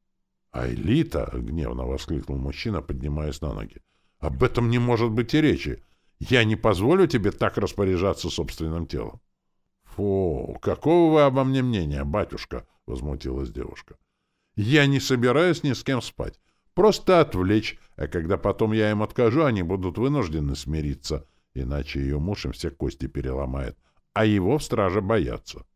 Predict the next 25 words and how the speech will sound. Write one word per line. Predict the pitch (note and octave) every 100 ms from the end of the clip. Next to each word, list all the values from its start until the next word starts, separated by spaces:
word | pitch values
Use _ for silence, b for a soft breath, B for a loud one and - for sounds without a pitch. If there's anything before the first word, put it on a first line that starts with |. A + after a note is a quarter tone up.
| _ _ _ _
Мужчина | A#1 C#2 C#2 - G#2 F2
выдохнул, | D2 C2+ C#2+ - A2 C#3+ C3+
опустился | D2 - C#2 - D#2+ - D#2+
на | D2+
лавку | D#2+ - - B2+
и |
повторил. | A#2 G2 - E2+ A1+ G1+ - _ _ _ _ _ -
«Ты | B2
уплывёшь, | C3+ C#3 C#3+ D#3 B2+ A#2 -
Аэлита, | A2+ G#2 G2+ - A2
иначе | A#2 A2+ A2 -
я | G2+ B2 E3
в |
этом | D#3+ A#2 G#2+
не | A2
участвую. | G#2+ - C2+ - A#1+ A#1 - _ _ _ _ -
Когда | D#2+ D2 F2 D#2+
о |
побеге | E2 E2+ E2+ D2+ D#2+
узнают, | E2 F#2 F3+ F3+ -
ты | G2
должна | F2+ E2+ A2+
быть | A#2+ A2+
в |
безопасности». | F#2+ E2+ F2 - - B1 - -